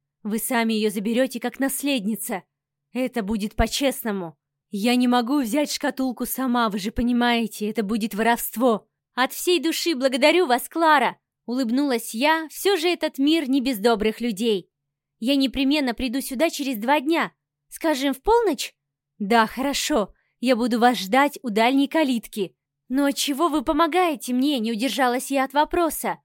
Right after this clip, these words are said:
Клара как-то внимательно посмотрела на меня, и я увидела в ее глазах материнскую нежность. «Как же, девочка, ты мне как дочь! Тебя любил мой несчастный Поль». Она ласково погладила мое запястье.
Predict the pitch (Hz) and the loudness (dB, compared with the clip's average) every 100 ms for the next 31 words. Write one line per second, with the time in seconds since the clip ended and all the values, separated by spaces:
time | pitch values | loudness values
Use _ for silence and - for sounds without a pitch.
0 | _ _ _ _ _ - 262 330 330 294 | _ _ _ _ _ -6 2 4 4 2
1 | 330 330 - 254 277 311 330 330 262 226 | -2 -4 -4 -2 0 0 -2 -2 -4 -4
2 | 233 254 240 262 320 262 254 240 247 311 | -6 -6 -6 -4 -2 -2 -2 -2 -2 -2
3 | 320 _ _ - 262 320 370 320 339 339 | -4 _ _ -6 0 2 2 2 0 0
4 | 320 277 320 247 269 220 269 294 269 269 | -2 -2 -2 0 0 2 2 2 -2 -4
5 | 269 240 254 - 262 262 247 247 - 202 | -4 -2 -4 -6 -4 -4 -2 -4 -4 -6
6 | - - - _ _ _ _ _ - 262 | -8 -14 -20 _ _ _ _ _ -8 -4
7 | 269 196 190 185 226 240 202 - - 202 | -2 -2 -4 -2 0 0 -2 -6 -6 -8
8 | - _ _ _ _ 247 240 240 226 226 | -8 _ _ _ _ 0 2 2 2 0
9 | 202 214 233 208 - _ _ _ _ - | 2 2 2 0 -6 _ _ _ _ -6
10 | 254 254 247 240 196 247 233 214 247 240 | 2 4 4 2 0 0 0 0 0 0
11 | 240 - 269 254 - 247 - 269 277 247 | 0 -2 -2 -2 -4 -4 -2 2 4 4
12 | 185 _ _ _ _ 226 247 262 311 - | 0 _ _ _ _ -4 -2 2 0 0
13 | 294 277 262 220 254 233 254 247 240 226 | -4 -2 -2 0 0 0 0 -2 0 -2
14 | 233 214 240 262 220 - - 180 | -2 -2 -2 -2 -2 -4 -10 -10